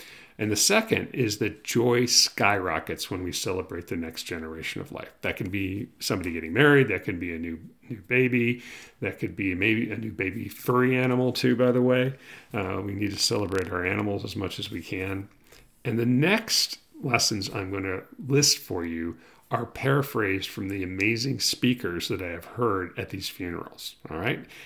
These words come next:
And they were literally dropping dimes, all right? Here's a couple, or here's four. I'm gonna read them, but these are paraphrased from speakers. First, "Live in the moment to make a memory last a lifetime."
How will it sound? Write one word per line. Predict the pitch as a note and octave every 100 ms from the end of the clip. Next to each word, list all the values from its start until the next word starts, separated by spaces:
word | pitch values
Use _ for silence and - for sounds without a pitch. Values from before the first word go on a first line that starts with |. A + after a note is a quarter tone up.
| - -
And | G#2
they | A#2+
were | C#3+ B2+
literally | B2 A#2+ G#2+
dropping | G2 G#2 F#2 F#2
dimes, | E2+ E2 E2 - - -
all | F2
right? | G2 F2+
Here's | A2 G#2
a |
couple, | - F#2+ -
or | F#2+ A2 -
here's | - B2
four. | - - A2+ - -
I'm | G2+
gonna | F#2
read | E2+ F#2 G#2 G#2
them, | F#2
but | F2
these | G2+ A#2
are | C3
paraphrased | - A2+ A2+ - G2 F#2 F2+ - - - - -
from | A2 F2+
speakers. | - A2+ - - - - - - - _
First, | B2+ F#2 - - _ _ _ -
"Live | A2 A2+ C3 D3 C#3+ - _
in | C3 C#3
the |
moment | B2+ A2 G#2 G2+ -
to | -
make | G2 G2+
a | F#2+
memory | E2+ F#2 F#2+ F#2 F2+ - -
last | F#2 E2 - - -
a | A2
lifetime." | E2 E2 - - -